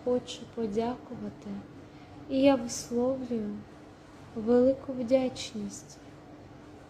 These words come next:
Перша вдячність моїм найближчим духовним сім'ям.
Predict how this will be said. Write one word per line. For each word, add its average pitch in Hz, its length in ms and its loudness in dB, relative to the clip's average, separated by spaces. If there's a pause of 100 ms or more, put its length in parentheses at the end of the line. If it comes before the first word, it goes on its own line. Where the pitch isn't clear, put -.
(1800)
Перша 277 460 0
вдячність 214 1200 -6 (1120)
моїм 214 720 2 (1900)
найближчим 240 1200 2 (760)
духовним 233 800 -2
сім'ям. 208 760 -4